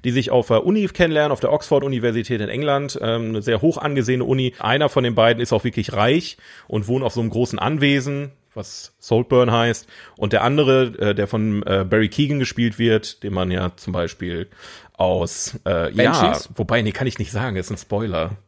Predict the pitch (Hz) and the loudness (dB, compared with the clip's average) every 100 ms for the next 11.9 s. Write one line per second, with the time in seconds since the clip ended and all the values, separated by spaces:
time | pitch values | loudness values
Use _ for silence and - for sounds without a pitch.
0 | _ _ - 120 123 113 151 151 131 107 | _ _ 2 4 2 2 0 0 -8 -8
1 | 95 98 104 117 127 - - 131 117 127 | -6 -2 0 2 2 0 2 4 4 4
2 | 117 113 - 101 95 92 110 120 104 104 | 2 -2 -2 -2 0 0 0 -2 -4 -2
3 | 107 131 113 110 98 104 - 110 113 127 | -2 0 0 0 -2 -4 -2 -4 -2 0
4 | 135 202 175 - 135 - - - 233 226 | 2 4 4 4 4 2 -4 0 2 2
5 | 214 - 156 143 113 123 110 92 95 95 | 2 4 4 4 2 0 0 -4 -4 -6
6 | 131 180 170 - - _ 285 143 - 151 | 0 2 2 0 -10 _ -4 -2 -2 0
7 | 147 139 123 - 135 - 120 123 98 85 | 2 0 -2 -4 -6 -4 -4 -4 -4 -4
8 | 87 82 82 - - - - - 117 120 | -8 -6 -8 -12 -18 -20 -12 0 4 4
9 | 123 123 123 135 135 123 151 151 147 135 | 0 -4 -2 0 0 -2 -2 2 2 2
10 | 139 135 135 143 127 131 127 139 120 - | 0 2 2 0 -2 -4 -4 -4 -2 0
11 | 101 110 82 - 87 87 87 92 | 2 2 -2 -4 -4 -4 -4 -4